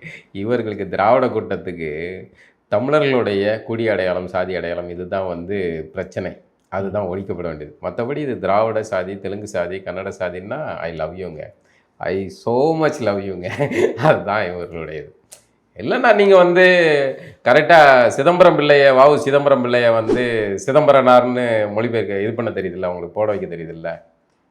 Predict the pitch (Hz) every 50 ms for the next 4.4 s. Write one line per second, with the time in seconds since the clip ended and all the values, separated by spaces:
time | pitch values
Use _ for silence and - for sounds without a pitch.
0 | _ _ _ _ 95 101 104 104 110 92 110 110 117 113 113 110 110 110 107 104
1 | 101 107 113 113 113 107 107 104 101 98 98 104 104 107 104 101 98 98 104 110
2 | 110 95 101 101 101 101 107 107 107 101 98 98 101 - 101 101 101 98 95 98
3 | 95 92 92 90 90 - 101 98 101 98 98 98 92 92 98 101 101 107 87 90
4 | 82 80 76 78 78 80 82